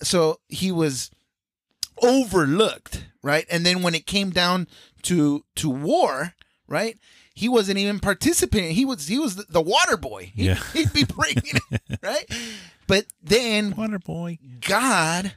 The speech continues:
Speaker 1: right, filled his spirit, right, and
Speaker 2: Hmm.
Speaker 1: gave him the courage and said, "Hey, I'll take on this monster right here.
Speaker 2: Right.
Speaker 1: I'll take on Goliath," right?
Speaker 2: Right.
Speaker 1: So my, my guy, Julian, my boy, he's, he's a little guy,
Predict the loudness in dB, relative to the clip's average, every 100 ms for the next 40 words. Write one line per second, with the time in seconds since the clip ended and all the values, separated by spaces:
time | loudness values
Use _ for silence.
0 | _ _ _ _ 0 0 -2 2 4 4
1 | 2 -2 -4 -4 -4 -2 -4 _ _ _
2 | _ _ _ -4 -2 -2 -2 0 4 4
3 | 2 0 -2 -8 _ -6 -2 2 4 4
4 | 2 0 0 0 -2 -6 _ _ 0 2
5 | 2 2 2 2 0 0 -2 -2 0 0
6 | 0 -2 -2 2 4 4 2 2 0 0
7 | -4 -4 -4 -6 -8 -12 -20 _ -8 -8
8 | -4 -2 -2 -6 -20 -20 _ _ _ _
9 | -14 -2 0 0 -4 -20 _ 2 2 2
10 | -2 4 4 6 6 6 4 -2 2 4
11 | 4 2 0 -4 -4 0 4 4 2 -4
12 | -6 -6 -4 -2 0 4 4 2 -6